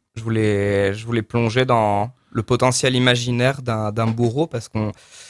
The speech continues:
on voit toujours les photographies des, des victimes et à force de, de voir des victimes, on finit par imaginer que les bourreaux sont des monstres et on oublie que ce sont des humains comme, comme vous et moi.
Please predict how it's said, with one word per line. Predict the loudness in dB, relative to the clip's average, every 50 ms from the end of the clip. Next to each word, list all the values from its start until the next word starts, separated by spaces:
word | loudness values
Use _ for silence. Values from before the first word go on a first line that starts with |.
| -20 -20 -20 -20 _ _ -6
on | -2 2
voit | 2 2 2
toujours | 2 -2 0 2 2 2
les | 2 2 2 2 0
photographies | -2 -4 -4 -2 0 0 0 0 -2 -4 -6 -6 -4 -2 -2
des, | 0 0 0 0 0 -2
des | -2 -4
victimes | -4 -4 -6 -6 -2 -2 0 0 0 0 -2 -4 -6 -10 _ _ _ _ _ _ _ _ _ _ _ _ _ _ _ 0
et | 2 4 4 4 4 2 2 2 2 2 2 2 2 0 0 -2 -2
à | -4 -2
force | 0 0 0 0 0 -2
de, | 0 2 2 2 2
de | 0 -2
voir | -4 0 2 2 2 2 0 -4 -6 -6 -6
des | -4 -4 -4
victimes, | -2 -4 -6 -6 -6 -2 -2 0 0 0 -2 -4 -8 -12 _ _ _ _ _ _ _
on | -2 0 0
finit | 0 -2 -2 0 0 2
par | 2 2 2 2
imaginer | 2 2 2 2 2 0 0
que | 0 -2
les | -4
bourreaux | -2 -2 0 0 -2
sont | -2 -2 -4
des | -2 0 2
monstres | 2 0 0 -2 -4 -4
et | -4
on | -2 -2
oublie | -2 -2 0 -2 -2
que | -2 -4
ce | -8
sont | -8 -4 -4 -2
des | -2 -2 -2 0 0
humains | 0 2 2 0
comme, | 0 -2 -2 -2 -2 -2 -2 -2 -4 -4
comme | -6 -8 -10
vous | -6 -4 -2 -2 0
et | 0
moi. | 0 0 0 -2 -2